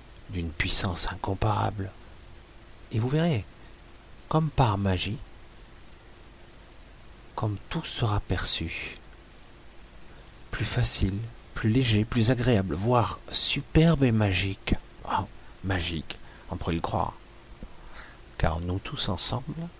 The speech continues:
imaginez cette force, imaginez la puissance créatrice. Je sais que beaucoup d'entre vous savent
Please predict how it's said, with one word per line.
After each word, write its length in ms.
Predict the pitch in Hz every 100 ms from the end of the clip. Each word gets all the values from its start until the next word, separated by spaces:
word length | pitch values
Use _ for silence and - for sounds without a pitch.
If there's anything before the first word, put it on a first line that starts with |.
| - -
imaginez 640 | 82 - 82 85 101 135
cette 240 | 160 - -
force, 600 | - - - - - - - - - -
imaginez 840 | 160 135 117 107 95 98 92 -
la 120 | - - -
puissance 800 | - - - - 123 110 107 -
créatrice. 760 | - - 80 - - - - - - - - - - - - - - - - - - - - - - - - - - - - - - - - - -
Je 100 | 117
sais 180 | - 165
que 140 | -
beaucoup 400 | 107 117 - 160
d'entre 400 | - 107 - -
vous 260 | 101 131 151
savent 480 | - - 113 90